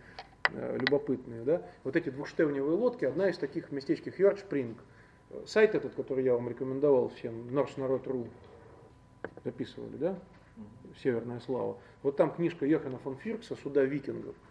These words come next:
Speaker 1: Она полностью там приведена с чертежами, со всем. Поэтому, кого заинтересует, лучшего на русском языке по сегодняшнему пору ничего нету. Поэтому посмотрите, книжка не очень большая, но там абсолютно все толково прописано. Когда, че зарождалось, какие корабли найдены,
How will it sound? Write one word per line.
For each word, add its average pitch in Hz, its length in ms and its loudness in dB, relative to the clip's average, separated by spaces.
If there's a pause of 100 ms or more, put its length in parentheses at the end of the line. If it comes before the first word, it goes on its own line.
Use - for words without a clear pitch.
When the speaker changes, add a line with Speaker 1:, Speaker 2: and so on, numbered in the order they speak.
(180)
Speaker 1:
Она 160 160 2
полностью 160 480 4
там 113 180 -10
приведена 120 440 -10
с - 100 -18
чертежами, 170 580 4
со 139 160 -8
всем. - 240 -8
Поэтому, 135 180 -8
кого 165 200 4
заинтересует, 190 600 -2 (300)
лучшего 160 360 0
на 151 100 2
русском 156 280 -2
языке 139 280 -2
по - 100 -14
сегодняшнему 131 540 -6 (120)
пору 135 160 2
ничего 127 280 -2
нету. 208 360 2 (400)
Поэтому 127 240 -2
посмотрите, 170 460 -2
книжка 160 320 -4
не 143 100 -2
очень 143 200 -4
большая, 151 400 4
но 147 80 2
там 151 200 0
абсолютно 202 400 2
все 170 160 -2
толково 156 460 4
прописано. 135 640 -6 (400)
Когда, 165 420 10
че 175 280 2
зарождалось, 156 640 2
какие 139 300 -4
корабли 131 400 0
найдены, 160 520 2